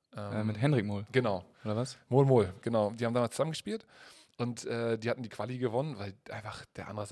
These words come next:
Speaker 2: war da-, der war damals schon viel zu krass einfach.
Speaker 1: Ja.
Speaker 2: Der war einfach schon,
Speaker 1: <laughs>
Speaker 2: einfach schon richtig, also der hat in der Halle auch irgendwo gespielt, in einem
Speaker 1: Ja, das
Speaker 2: Champions
Speaker 1: ist
Speaker 2: League Club
Speaker 1: ein
Speaker 2: in
Speaker 1: Freak
Speaker 2: Belgien oder
Speaker 1: irgendwie.
Speaker 2: sowas. Richtig krank.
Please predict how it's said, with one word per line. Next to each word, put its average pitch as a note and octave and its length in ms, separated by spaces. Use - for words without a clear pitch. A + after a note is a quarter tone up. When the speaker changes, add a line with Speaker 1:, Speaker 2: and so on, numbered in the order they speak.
Speaker 2:
war G2+ 100
da-, G#2 200
der G#2+ 140
war G2+ 80
damals A2 260
schon G#2+ 100
viel - 140
zu A2+ 100
krass - 280
einfach. - 280
Speaker 1:
Ja. C3 200
Speaker 2:
Der - 60
war - 180
einfach F3 220
schon, - 160
Speaker 1:
<laughs> - 400
Speaker 2:
einfach A#2+ 200
schon C3 140
richtig, B2 340
also A2 120
der A2+ 100
hat B2 100
in A#2+ 60
der G2+ 100
Halle C3 160
auch A#2+ 100
irgendwo A#2+ 220
gespielt, A#2 320
in A#2+ 120
einem A2+ 80
Speaker 1:
Ja, A2 200
das A2 80
Speaker 2:
Champions B2+ 300
Speaker 1:
ist - 80
Speaker 2:
League A2 160
Club A2 140
Speaker 1:
ein A2+ 40
Speaker 2:
in A#2 100
Speaker 1:
Freak A#2+ 120
Speaker 2:
Belgien - 60
oder - 60
Speaker 1:
irgendwie. G#2+ 160
Speaker 2:
sowas. - 200
Richtig - 540
krank. B2 300